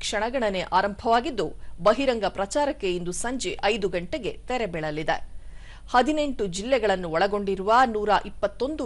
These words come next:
ವಿಧಾನಸಭಾ ಕ್ಷೇತ್ರಗಳಲ್ಲಿ ನಾಡಿದ್ದು ಗುರುವಾರ ಮತದಾನ ನಡೆಯಲಿದ್ದು, ಅದಕ್ಕಾಗಿ ಆಯೋಗ ಸಕಲ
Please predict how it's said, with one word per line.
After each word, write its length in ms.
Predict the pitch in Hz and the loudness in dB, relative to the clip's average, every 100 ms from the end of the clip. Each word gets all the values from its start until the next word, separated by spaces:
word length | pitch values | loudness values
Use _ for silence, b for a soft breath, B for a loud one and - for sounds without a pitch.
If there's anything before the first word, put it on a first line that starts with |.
| 185 | -6
ವಿಧಾನಸಭಾ 680 | 160 220 208 - 170 - 175 - | -4 -4 -2 -4 -4 -4 -6 -4
ಕ್ಷೇತ್ರಗಳಲ್ಲಿ 760 | 214 226 - 226 277 359 151 - B B B 247 | -4 -4 -4 0 0 0 -2 -6 B B B 6
ನಾಡಿದ್ದು 440 | 269 311 247 180 - 190 | 8 6 0 -2 -4 -4
ಗುರುವಾರ 400 | 240 294 254 190 170 160 | -2 0 2 0 0 -2
ಮತದಾನ 480 | 214 233 233 180 160 | -2 -2 0 -2 -2
ನಡೆಯಲಿದ್ದು, 440 | 160 160 254 262 311 - B B 262 | -2 -2 -4 -4 -4 -6 B B 6
ಅದಕ್ಕಾಗಿ 500 | 330 330 339 294 269 - 208 | 6 2 0 2 0 2 2
ಆಯೋಗ 280 | 226 220 220 269 196 | 2 0 -2 -2 -4
ಸಕಲ 220 | - | -4